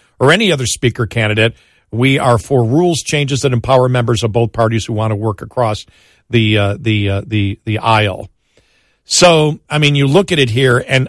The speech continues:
I can't find anything that they're really, you know, I, I see things that they have supported before, like, uh, uh, infrastructure spending. It's like, okay, can we find spending that everybody agrees on, and that's what we're for?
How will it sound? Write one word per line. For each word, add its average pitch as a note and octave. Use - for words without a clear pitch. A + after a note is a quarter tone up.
I C#3
can't G3+
find E3+
anything F3+
that C3+
they're D3
really, D3+
you C3
know, A#2+
I, B2+
I C3+
see F3
things D#3+
that C#3
they C#3
have B2
supported C3+
before, A2+
like, B2+
uh, A#2
uh, G#2
infrastructure D#3+
spending. G#2
It's A2
like, B2
okay, D3
can C#3
we C3+
find E3+
spending D#3
that B2+
everybody B2+
agrees B2
on, G#2
and A#2
that's C3
what A#2
we're A2
for? -